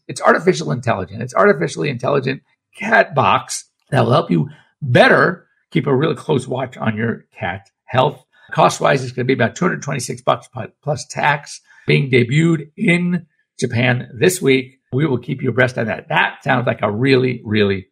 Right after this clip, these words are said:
cool box. We've talked about this next story. Again, it's no surprise to me because we've talked about this many times and some of the concerns that I and others may have, and that is the service dog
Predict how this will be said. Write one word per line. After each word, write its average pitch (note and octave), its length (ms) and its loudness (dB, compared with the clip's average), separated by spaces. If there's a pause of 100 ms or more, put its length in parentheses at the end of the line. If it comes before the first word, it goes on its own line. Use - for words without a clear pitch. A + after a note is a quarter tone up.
cool F#2+ 360 -4 (160)
box. - 420 -10 (560)
We've F#3+ 180 6
talked G3+ 200 4
about F#3+ 340 2
this E3 380 -6
next B3+ 160 -2
story. E3+ 340 4 (280)
Again, C3+ 280 -2
it's B2 120 -6
no G#3 120 6
surprise B2+ 580 -2
to - 120 -6
me - 320 -8 (180)
because A#2+ 220 0
we've F3+ 160 2
talked A#2+ 220 2
about A#2+ 180 -6
this A#2+ 220 -4
many D3 420 2
times F#2+ 540 -12 (160)
and B2 240 2
some F#3 140 0
of G3 60 0
the F3+ 60 0
concerns C#3+ 500 -2
that B2 160 -4
I B2+ 200 0
and B2 220 -4
others B2+ 400 0 (100)
may A2+ 220 0
have, F2 420 -4 (300)
and A#2 220 2
that C3+ 300 0
is B2 520 2
the A2+ 440 2
service F#3 640 2
dog G2+ 520 2